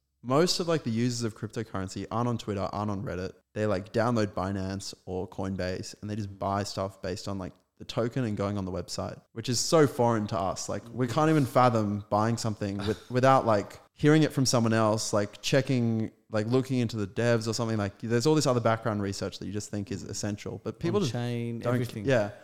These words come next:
Speaker 1: people don't care though. And that's, like, and I always try and work this out. It's like, where are those people getting their information and where are they learning stuff? So, like, every time I chat to someone that owns cryptocurrency, I'm just like, "Oh, so, like, where do you hold it?" They're like, "Binance." I'm like, "Where do you get your info?" And they're like, "YouTube videos."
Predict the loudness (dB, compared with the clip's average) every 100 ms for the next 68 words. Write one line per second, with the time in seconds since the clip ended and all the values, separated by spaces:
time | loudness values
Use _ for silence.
0 | _ -2 0 2 2 2 2 -2 -4 -10
1 | _ -4 0 0 2 0 0 -4 0 2
2 | 2 2 2 2 0 2 4 2 0 -4
3 | -2 -2 -2 -4 -4 2 4 6 4 0
4 | -2 -6 -4 -4 -2 -2 -4 -2 0 0
5 | 0 -4 -2 -2 -2 0 0 -2 -4 -8
6 | -6 -6 -6 -2 0 2 4 2 2 -2
7 | -2 -2 -2 -2 -2 -4 -6 _ _ -10
8 | -6 -4 -4 -4 -4 -6 -8 -4 -4 0
9 | 0 2 -2 -2 0 0 2 0 0 -4
10 | -6 -4 -4 -2 -4 -6 -8 -10 -4 0
11 | 2 2 0 -2 -2 -2 -2 -4 -4 -6
12 | -2 -4 -4 -8 -6 -8 -8